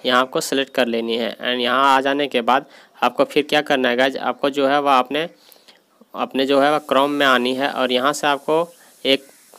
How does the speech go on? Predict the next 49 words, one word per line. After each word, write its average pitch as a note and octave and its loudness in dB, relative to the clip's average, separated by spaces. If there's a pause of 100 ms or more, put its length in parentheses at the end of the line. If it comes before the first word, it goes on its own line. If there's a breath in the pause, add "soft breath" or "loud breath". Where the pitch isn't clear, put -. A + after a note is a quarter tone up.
(120)
कॉपी C3+ 0
को, E3+ -2
एक C#3 -6
लिंक D#3+ -2
को E3+ 0
कॉपी C#3+ 0
करनी A#2+ -2
है। C#3 -4 (540 soft breath)
तो - -8
यहाँ B2+ 2
देख C3+ 0
सकते C#3 -6
हैं, - -8
थोड़ी C3+ 2
देर C3+ 0
वेट C3 -2
कर C#3+ 0
लेंगे C3+ 0
और C3 -6
यहाँ B2+ 0
से D3+ -4
आपको D3 -2
ये D3+ 0
सेकंड D3 -4
वाला C#3+ 0
चूज़ C#3 -4
कर C3+ 0
लेंगे, C3+ 0
इधर B2+ 0
वाला, B2 -2 (240)
ये B2 0
वहाँ A#2+ -2
पे F3 -4 (420 loud breath)
चूज़ D3 0
करने C#3+ 0
के C#3 -6
बाद C#3 2
आप C3+ 2
यहाँ C3+ -2
देख C3+ -4
सकते C#3 -8
हो C#3+ -4
ये D3+ -4 (540 soft breath)
कॉपी, B2 0
तो B2 -6
यहाँ B2 -2
कॉपी C3 -2
कर C3+ 0
लेंगे। A2 -6